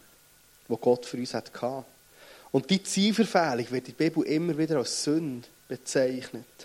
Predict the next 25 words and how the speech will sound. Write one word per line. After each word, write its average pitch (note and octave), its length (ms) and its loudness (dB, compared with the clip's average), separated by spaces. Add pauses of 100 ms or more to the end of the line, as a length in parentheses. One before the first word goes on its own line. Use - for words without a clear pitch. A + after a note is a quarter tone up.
(680)
Dass - 160 -8
wir D#3 340 10
Menschen E3+ 500 4
etwas - 320 -8
machen, C#3+ 580 0 (240)
wo B2 100 -2
wir B2 100 -2
eigentlich B2+ 200 -2
nicht D3+ 360 0
dafür C3+ 380 -4
geschaffen C#3 540 -4
wären. B2+ 400 -10 (680)
Wo B2+ 120 2
nicht D3+ 380 6 (300)
für - 120 -8
uns C3+ 200 -4
gedacht B2+ 480 -4
wäre. G2 240 -6 (220)
Ja, D#3 140 12
wir F#3 120 10
Menschen G3 400 10
können D3+ 240 8
nach F3 260 12
wie G#3 80 6
vor F3 320 8